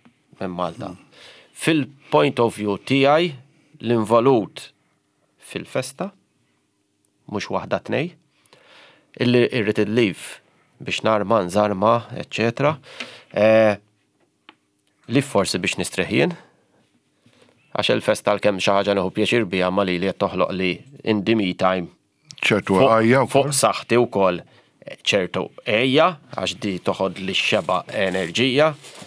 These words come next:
Speaker 1: għax taħal Balzan toħod li letteralment minn Mejju sal-aħħar ta' Lulju, tista' tgħid,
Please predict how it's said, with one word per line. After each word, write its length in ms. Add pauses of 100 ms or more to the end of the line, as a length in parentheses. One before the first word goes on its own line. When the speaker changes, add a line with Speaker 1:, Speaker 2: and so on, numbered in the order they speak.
(160)
Speaker 1:
għax 180
taħal 280
Balzan 380
toħod 260
li 100
letteralment 600
minn 160
Mejju 320 (600)
sal-aħħar 480
ta' 120
Lulju, 300
tista' 300
tgħid, 280